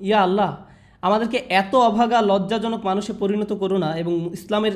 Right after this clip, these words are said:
সুন্দর শিক্ষা থেকে এত দূরে রেখো না যে যখন কোনো অমুসলিমরা আমাদের দেখবে, তারা যেন না বলে, 'আমি কেন এই ইসলামের সাথে সম্পর্ক তৈরি করতে যাব?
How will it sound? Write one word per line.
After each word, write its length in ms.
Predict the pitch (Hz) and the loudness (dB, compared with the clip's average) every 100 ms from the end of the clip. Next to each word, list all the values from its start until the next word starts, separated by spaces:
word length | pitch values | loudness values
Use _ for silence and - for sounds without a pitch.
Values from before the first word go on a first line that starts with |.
| - | -6
সুন্দর 420 | - 202 208 233 | -6 -4 -2 -2
শিক্ষা 360 | - 226 - 226 | -4 -8 -6 -6
থেকে 200 | 220 226 | -6 -6
এত 260 | 170 175 | -6 -4
দূরে 280 | 247 226 226 | -6 -4 -4
রেখো 240 | 196 196 | -4 -2
না 100 | 214 | -4
যে 260 | 190 156 160 - - - - | -2 -4 -6 -12 -20 -18 -4
যখন 240 | 202 240 | -2 0
কোনো 160 | 226 214 | 0 0
অমুসলিমরা 520 | 196 220 - 269 254 | 0 -2 -4 -2 0
আমাদের 300 | 233 233 185 | 0 -2 0
দেখবে, 240 | 190 190 | -2 -2
তারা 220 | 226 185 180 | -4 -2 -2
যেন 200 | 190 175 | -2 -2
না 240 | 160 190 | -2 0
বলে, 360 | 233 208 175 190 | 0 0 -2 -4
'আমি 180 | 180 196 | -6 -4
কেন 380 | 196 185 220 | -2 -2 -2
এই 200 | 226 208 | -2 0
ইসলামের 300 | 208 202 190 | 0 -2 -4
সাথে 180 | 190 190 | -4 -8
সম্পর্ক 380 | 175 170 170 165 | -8 -8 -8 -8
তৈরি 200 | 165 151 | -8 -8
করতে 240 | 151 147 | -8 -10
যাব? 260 | 147 135 214 | -10 -10 -12